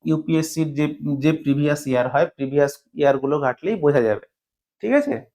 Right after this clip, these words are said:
চলো দেখে নিচ্ছি কি বলছে। এই যে যেমন যাত্রা, থিয়েটার, সিনেমা, এই ধরনের জিনিসগুলো আছে, নতুন ভাবে অ্যাড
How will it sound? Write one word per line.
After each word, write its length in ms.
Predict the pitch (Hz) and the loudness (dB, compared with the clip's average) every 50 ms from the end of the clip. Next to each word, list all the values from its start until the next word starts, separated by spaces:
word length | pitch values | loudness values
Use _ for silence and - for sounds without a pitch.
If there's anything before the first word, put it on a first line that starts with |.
| _ _ _ _ _ _ _ _ _ _ _ _ _ _ _ _ _ _ _ _ _ _ _ _ | _ _ _ _ _ _ _ _ _ _ _ _ _ _ _ _ _ _ _ _ _ _ _ _
চলো 220 | 131 131 135 139 | 4 6 6 4
দেখে 300 | 135 123 123 123 127 147 | 4 4 2 2 2 2
নিচ্ছি 360 | 139 143 143 143 - - 185 214 285 339 - - _ _ _ _ _ _ _ _ _ _ _ _ _ _ _ _ _ _ _ _ | 2 2 0 0 -2 -2 0 0 0 -2 -6 -12 _ _ _ _ _ _ _ _ _ _ _ _ _ _ _ _ _ _ _ _
কি 120 | - 185 | -6 -2
বলছে। 320 | 165 160 165 165 165 165 190 | 2 4 4 4 6 6 6
এই 100 | 185 185 | 6 8
যে 120 | 175 175 170 | 6 6 6
যেমন 320 | 165 165 156 160 156 147 | 6 4 4 4 2 4
যাত্রা, 720 | 131 151 143 143 143 143 - - 143 135 139 135 139 139 - | 6 8 8 8 6 4 6 8 8 8 8 6 4 2 -2
থিয়েটার, 540 | - 147 139 135 139 139 143 135 131 131 127 127 | 0 2 4 4 6 6 6 8 8 8 6 4
সিনেমা, 600 | - - - 147 139 139 139 131 131 131 131 127 127 | 0 -4 -6 -4 0 0 0 2 4 4 4 4 2
এই 100 | 135 135 | 2 2
ধরনের 360 | 156 151 151 151 147 147 139 127 | 4 4 4 4 2 0 0 -2
জিনিসগুলো 460 | 135 135 135 131 135 131 139 131 131 | -4 -4 -2 -4 -2 -2 -2 0 2
আছে, 360 | 123 120 117 117 - - 135 143 - - - _ _ _ - | 2 2 2 0 -2 -6 -8 -8 -8 -8 -12 _ _ _ -4
নতুন 280 | 143 147 - 170 170 156 | -4 -2 -2 -2 0 2
ভাবে 220 | 147 139 139 151 147 | 2 4 6 6 6
অ্যাড 200 | 131 123 127 | 6 6 2